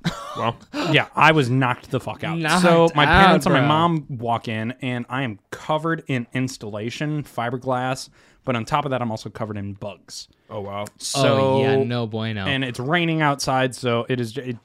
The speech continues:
Speaker 1: sucked. So
Speaker 3: You're, like, straight up in a coma, it
Speaker 1: yeah, my mom
Speaker 3: sounds
Speaker 1: woke
Speaker 3: like.
Speaker 1: me up, and she was just like, "Honey, don't move." And then I looked down, and all that's there. Um,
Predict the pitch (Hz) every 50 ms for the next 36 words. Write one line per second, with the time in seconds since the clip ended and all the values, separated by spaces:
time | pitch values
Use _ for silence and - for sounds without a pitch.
0 | _ - - - - 123 90 90 - - - - - - - - 147 139 139 135
1 | 135 131 135 135 131 - - 180 208 233 226 196 165 151 - - 160 143 135 123
2 | 127 117 110 - - - 120 110 104 90 - - - 147 147 180 165 143 151 165
3 | 170 175 180 202 202 190 180 170 160 160 156 151 143 - 147 135 - 147 143 131
4 | - - 147 131 - 147 135 135 123 110 _ - 117 113 110 104 104 113 127 -
5 | - 117 110 117 117 123 127 117 104 104 117 - - 123 120 117 113 120 120 120
6 | 131 127 - - 131 135 131 123 117 117 120 - - 113 107 104 101 101 101 101
7 | 104 - - - 139 123 101 95 - - - - _ _ _ _ _ _ - 120
8 | 113 110 104 107